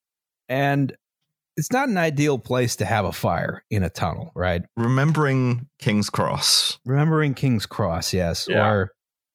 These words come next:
Speaker 1: or, uh, Selang or any other,
Speaker 3: Or
Speaker 1: any
Speaker 3: fire
Speaker 1: other
Speaker 3: we tend to ha-, we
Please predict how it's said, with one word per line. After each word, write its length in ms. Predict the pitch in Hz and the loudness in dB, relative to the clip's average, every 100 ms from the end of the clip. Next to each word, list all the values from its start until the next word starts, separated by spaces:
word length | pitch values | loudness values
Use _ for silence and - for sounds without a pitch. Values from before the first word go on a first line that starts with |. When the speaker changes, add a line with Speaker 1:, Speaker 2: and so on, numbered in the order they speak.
| _ _ | _ _
Speaker 1:
or, 320 | 117 110 104 | -2 0 2
uh, 140 | 101 95 | 2 2
Selang 760 | - 131 120 131 127 117 107 | 0 0 2 2 2 2 2
or 240 | 98 95 | 2 2
any 260 | 110 107 101 | 2 2 2
other, 420 | 101 104 90 - _ - | 2 2 -2 -4 _ -2
Speaker 3:
Or 320 | 113 107 - _ _ _ _ _ _ _ _ _ _ | 0 0 -4 _ _ _ _ _ _ _ _ _ _
Speaker 1:
any 100 | 113 | 2
Speaker 3:
fire 160 | 107 107 | 4 4
Speaker 1:
other 100 | 104 | 2
Speaker 3:
we 100 | 98 | 0
tend 260 | - 107 | 0 0
to 100 | 98 | 0
ha-, 220 | 95 110 | 0 0
we 120 | 110 | 0